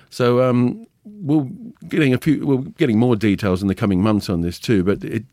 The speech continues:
does actually seem to be, um, moving in the right direction now. But it's still not clear at this stage.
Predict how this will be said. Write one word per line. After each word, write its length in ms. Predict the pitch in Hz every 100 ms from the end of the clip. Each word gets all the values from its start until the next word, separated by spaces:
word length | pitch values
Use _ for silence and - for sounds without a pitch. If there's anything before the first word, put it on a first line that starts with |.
| -
does 160 | 143 113
actually 280 | 92 113
seem 260 | 95 113 92
to 120 | -
be, 360 | 95 90 90 -
um, 260 | 98 95 -
moving 340 | 110 101 95
in 120 | 92
the 60 | 92
right 240 | 95 95
direction 480 | - 95 95 95 92
now. 220 | 87 85 87 - - - _
But 120 | 117
it's 180 | 110 -
still 580 | - - 170 120 107 -
not 380 | - 127 117 -
clear 280 | - 123 101
at 100 | -
this 160 | 104 -
stage. 580 | - 101 92 90 -